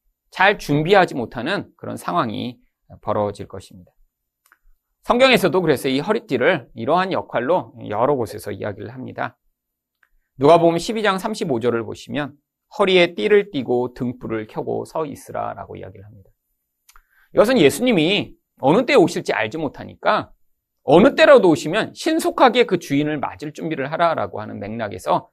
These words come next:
나오는 말씀입니다. 잠잘 때 허리띠를 다 풀고 편안하게 있죠. 이 허리띠를 띠고 있다라는 것은 지금 준비된 자세이며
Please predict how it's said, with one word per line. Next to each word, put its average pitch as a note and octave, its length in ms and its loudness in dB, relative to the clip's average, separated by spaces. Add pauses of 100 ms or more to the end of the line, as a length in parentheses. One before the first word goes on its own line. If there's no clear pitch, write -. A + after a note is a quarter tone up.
(380)
나오는 F#2+ 300 -8
말씀입니다. G2+ 640 -12 (1500)
잠잘 F#3 340 4
때 E3+ 160 8
허리띠를 A3 380 -2
다 G#3 160 -8
풀고 D#3+ 600 2
편안하게 - 480 -8
있죠. A2 420 -18 (840)
이 - 40 -8
허리띠를 C4 440 4
띠고 D4 200 0
있다라는 F#3+ 380 6
것은 F3+ 180 -4
지금 F#3+ 220 -6
준비된 E3+ 500 -2
자세이며 A2+ 720 -4